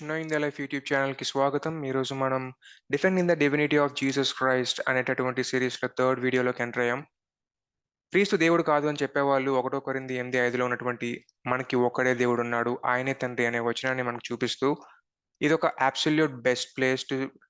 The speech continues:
define God. ఇక్కడ దేవుణ్ణి ఖచ్చితంగా ఈజీగా నిర్వచించొచ్చు. ఇలాంటి పరిస్థితుల్లో ఆయన, పౌలు కేవలం దేవుణ్ణి మాత్రమే తండ్రి అని చెప్పాడు.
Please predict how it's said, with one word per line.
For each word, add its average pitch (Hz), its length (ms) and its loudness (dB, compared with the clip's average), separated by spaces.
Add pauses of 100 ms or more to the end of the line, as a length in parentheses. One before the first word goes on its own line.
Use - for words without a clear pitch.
define 127 380 0
God. 120 280 0 (460)
ఇక్కడ 139 240 2 (140)
దేవుణ్ణి 139 360 2
ఖచ్చితంగా 139 520 -2
ఈజీగా 131 340 0
నిర్వచించొచ్చు. 123 720 -4 (320)
ఇలాంటి 131 380 0
పరిస్థితుల్లో 131 600 2 (340)
ఆయన, 127 200 -2 (560)
పౌలు 135 200 4
కేవలం 135 380 2 (140)
దేవుణ్ణి 135 260 0
మాత్రమే 135 380 -2
తండ్రి 123 340 -2
అని 123 160 -4
చెప్పాడు. 117 420 -2